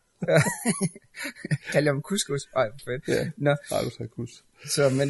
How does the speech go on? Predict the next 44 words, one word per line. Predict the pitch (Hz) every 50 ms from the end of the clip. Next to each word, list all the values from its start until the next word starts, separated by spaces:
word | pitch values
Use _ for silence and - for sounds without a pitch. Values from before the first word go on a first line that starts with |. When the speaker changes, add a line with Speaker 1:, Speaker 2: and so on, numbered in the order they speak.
| 139 147
Speaker 1:
øh, | 147 - - - - - - - 170 - - 170
<laughs> | 139 151 _ - - - - - -
jamen, | - 147 147 143 139
øh, | 139 139 135 127 120 120 117 113 117 - - 156 _ _ _ _ -
sagt | - - 160 160 175 170 - -
der, | 135 123 120
han, | 123 131 135 147 143 143 135
øh, | 135 131 131 123 120 120 123 123 - - - - - - -
jeg, | - 175 170 160 160 -
jeg, | 175 180 180 - 147
jeg | 190 175 170
kan | - 180
ikke | 175 - 180
klare | 160 160
en | 156 160
hel | 160 156
film | - 165 156 151
med | 151 151 147
ham. | 139 127 - _ _ _ _ _ _ _ _ _ _ _ _ _ _ _ _ _ -
Det, | - 160 165 165 160 156 147 143 139
øh, | 139 135 135 127 123 127 127 123 123 123 127 127 131 135 135 143
jeg, | 143 147 - 170 156
jeg | 160 156
kunne | 160 170 160
klare | - 180 190 196 185
ham | 170 151 143
i | 139 139 139
Porto | 160 165 170 -
Death, | 151 143 160 156 160 165
fordi | - - 147 143
det | 143 165
var | 156 156
en | 147 147 156
halv | 156
times | 160 156 135 135 139
afsnit. | 139 135 147 151 - 139 139 139 - - - - - - - - _ _ _ _ _ _ _ - -
Øh, | - 120 123 113 110 117 117
og | 131
der | 135 151
var | 143 139 135
han | 131 127 127 123 131
meget | 135 139 143 139
nedtonet | 135 139 151 151 - 151 131 123 117 127
i, | 123 113